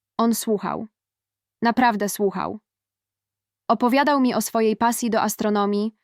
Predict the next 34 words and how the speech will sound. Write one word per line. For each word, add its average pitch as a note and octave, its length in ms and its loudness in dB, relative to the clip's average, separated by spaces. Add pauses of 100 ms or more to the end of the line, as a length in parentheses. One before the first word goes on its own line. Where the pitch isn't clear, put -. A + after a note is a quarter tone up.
(260)
o B3 120 4
tym, C4 180 0
jak A#3 160 0
fascynują A#3 600 0
go G#3+ 100 0
gwiazdy G#3+ 500 0
i A3+ 100 0
nieskończoność G#3+ 680 -2
kosmosu. G3+ 600 -4 (960)
Ja A#3+ 140 4
mówiłam C4 420 2
mu A#3+ 240 2
o A3+ 100 2
mojej A3+ 300 4
miłości A3 440 2
do G#3 120 -2
historii, G3 680 -4 (520)
o A#3 140 2
tym, C4 180 2
jak A#3 180 0
fascynujące A#3 720 0
są A3 160 0
ludzkie A3 340 0
wybory G#3 440 2
i G#3+ 100 -4
konsekwencje, G#3+ 840 -4 (280)
które A#3+ 260 0
zmieniają A3+ 460 2
bieg G3+ 180 -2
świata. G3+ 460 -4 (1120)
"Nigdy C4 280 4
nie C4+ 120 2
spotkałem A#3+ 520 0
nikogo, G#3+ 540 0